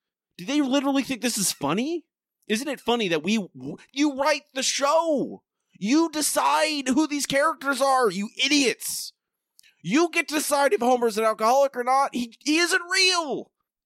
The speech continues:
Homer is not a real man. You write him as an alcoholic, and then you write a joke about Marge being an enabler, and then you make this, the thing that makes her memory come back is that sh-, this is it. Homer doesn't,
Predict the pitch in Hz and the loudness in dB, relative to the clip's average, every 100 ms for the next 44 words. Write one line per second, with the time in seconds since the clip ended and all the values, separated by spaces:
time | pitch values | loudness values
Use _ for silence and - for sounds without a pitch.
0 | - - - _ _ _ _ - - 359 | -20 -20 -20 _ _ _ _ -12 0 0
1 | 370 349 339 330 330 330 339 339 320 330 | 2 -2 -4 -2 -2 0 0 0 0 0
2 | 349 339 311 175 - 269 202 320 359 339 | 2 2 0 -2 -6 -10 -2 2 2 0
3 | 294 240 285 311 302 302 269 254 240 240 | -4 -6 -4 -2 0 0 2 0 0 0
4 | 247 226 233 240 262 269 285 302 311 294 | 0 2 2 4 2 0 -4 -4 -2 -2
5 | 302 311 220 - 311 - 285 294 285 277 | -2 -2 -6 -2 -2 -2 -2 -2 0 -2
6 | 285 233 269 277 294 294 294 269 269 277 | -4 -4 -6 -4 -2 -2 -2 0 -2 -2
7 | - - 277 302 302 320 285 262 311 330 | -10 -12 -6 -6 -4 -6 -6 -4 -2 0
8 | 302 262 - - 254 285 247 285 269 - | 0 -2 -6 -6 -2 -4 -2 -2 -2 -4
9 | 208 190 262 254 311 294 247 269 294 - | -10 -10 -8 -4 -2 -2 0 -2 0 -2
10 | 285 277 294 302 294 233 262 247 247 247 | -2 -2 -2 0 -4 -4 -4 0 -2 -2
11 | 247 202 269 - _ - - - 175 185 | -6 -4 -4 -4 _ -16 -16 -16 -18 -8
12 | 285 302 269 330 339 - _ _ _ _ | -6 -4 -2 0 0 -4 _ _ _ _
13 | - _ _ _ _ - 269 320 330 311 | -20 _ _ _ _ -4 0 2 2 0
14 | 269 285 | -4 -6